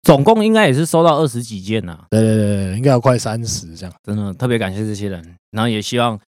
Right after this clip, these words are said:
Speaker 1: 在此预言啊，有来玩的人都玩得开心啊。
Speaker 2: 哎，没错，希望大家都可以有个愉快的前夜，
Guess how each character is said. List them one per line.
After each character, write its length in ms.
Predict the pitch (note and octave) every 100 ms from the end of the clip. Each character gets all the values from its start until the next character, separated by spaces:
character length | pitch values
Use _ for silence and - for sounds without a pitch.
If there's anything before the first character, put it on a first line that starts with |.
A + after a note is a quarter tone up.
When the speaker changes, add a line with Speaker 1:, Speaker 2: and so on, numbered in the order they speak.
| _ _ _ _ _ _ _
Speaker 1:
在 200 | - G3
此 220 | - A#2+ B2+
预 220 | G3 D#3
言 260 | C3 A2 A#2+
啊， 220 | A2+ - _
有 160 | A2+ A2+
来 140 | A2
玩 220 | A#2+ A#2
的 100 | A#2+
人 140 | A#2 A2+
都 140 | C3
玩 180 | C3 G#2+
得 80 | A2
开 180 | A#2 A#2+
心 260 | A#2 A#2
啊。 120 | G2+ - _ _ _ -
Speaker 2:
哎， 220 | A2 G2+ - _
没 140 | F#2
错， 240 | G#2 G2+ - _ _ _ _
希 60 | G#2
望 100 | G2+
大 140 | G#2
家 520 | G2 F#2+ F#2 F#2 F#2 F#2+ _ _ _ _ _ _ _
都 100 | F#2+
可 120 | G2+
以 40 | G2
有 80 |
个 80 | G2+
愉 160 | C3+ C3
快 220 | D3 F3+
的 420 | C#3+ C3+ B2+ B2
前 460 | A#2+ - - B2 C#3+
夜， 360 | F3 D#3+ C3